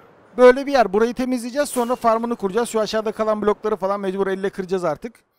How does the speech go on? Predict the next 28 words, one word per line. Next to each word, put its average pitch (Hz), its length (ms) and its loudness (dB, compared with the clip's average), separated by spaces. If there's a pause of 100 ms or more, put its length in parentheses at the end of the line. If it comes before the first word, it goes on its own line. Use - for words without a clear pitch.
(560)
Ee, 165 600 -6
şurayı 220 320 -4
temizledikten 214 580 -2
sonra 185 340 -4
güzel 190 440 0
bir 196 120 -2
boşluk 196 340 0
yaratacağız. 202 460 -2
Burada 202 180 -2
üç 220 300 -6
yüze 196 140 0
üç 196 200 -2
yüzlük 175 240 -12
bir 185 140 -10
boşluk 185 320 0
alanımız 190 400 -2
var. 214 120 0
Şurada 220 300 0
A 214 80 4
F 226 140 0
K 233 200 -2
bırakıyoruz. 202 500 -2
Şurada 196 260 -8
da 208 60 -4
malzemeleri 196 540 -4
var 214 120 0
makinelerin 156 480 -8
hatta. 214 380 -10